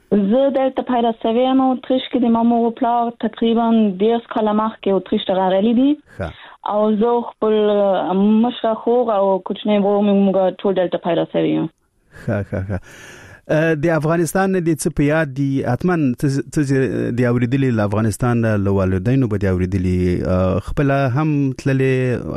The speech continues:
Speaker 2: اه، افغانستان ته په وروستیو کلونو کې، که نه، که څنګه؟
Speaker 1: او موږ اصلاً هر کال افغانستان ته ځو. اوس آخرین، اه، بار په سپتمبر کې اوس تللي ولو افغانستان ته. او زه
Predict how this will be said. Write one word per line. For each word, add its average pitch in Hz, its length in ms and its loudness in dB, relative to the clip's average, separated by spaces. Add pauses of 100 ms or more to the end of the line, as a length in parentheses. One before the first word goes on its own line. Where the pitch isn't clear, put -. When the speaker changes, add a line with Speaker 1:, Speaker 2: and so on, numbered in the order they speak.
Speaker 2:
اه، 104 200 0
افغانستان 107 560 0
ته 104 280 0
په 98 140 -2
وروستیو 92 400 0
کلونو 104 280 0
کې، 101 120 -2
که 92 140 -2
نه، 90 80 0
که 92 140 -6
څنګه؟ 92 280 -2 (1080)
Speaker 1:
او 254 280 2
موږ 277 280 2 (360)
اصلاً 247 640 -2 (540)
هر 233 220 0 (100)
کال 247 300 0
افغانستان 196 600 0
ته 208 160 -2
ځو. 208 80 0
اوس 226 260 0
آخرین، 226 560 0
اه، 202 280 2
بار 214 360 0 (140)
په 190 160 2
سپتمبر 190 680 -2
کې - 40 0
اوس 262 160 2 (200)
تللي 254 180 2
ولو 269 380 2 (380)
افغانستان 226 600 0
ته. 240 160 -4
او 208 580 2
زه 233 460 2